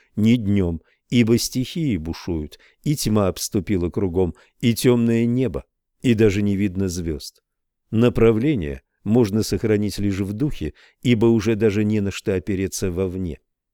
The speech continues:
Опора одна — владыка, защита одна, только он.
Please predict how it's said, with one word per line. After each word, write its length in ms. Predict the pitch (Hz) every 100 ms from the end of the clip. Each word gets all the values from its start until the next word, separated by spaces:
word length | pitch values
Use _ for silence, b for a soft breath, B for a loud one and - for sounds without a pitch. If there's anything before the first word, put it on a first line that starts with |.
| _
Опора 540 | - 113 - 135 117 113
одна — 340 | 98 117 98 - _
владыка, 640 | 87 90 90 87 95 67 - _ _
защита 680 | 104 101 139 - 98 87 90
одна, 300 | 80 82 78 - _ _
только 360 | 135 110 - 151
он. 300 | 131 95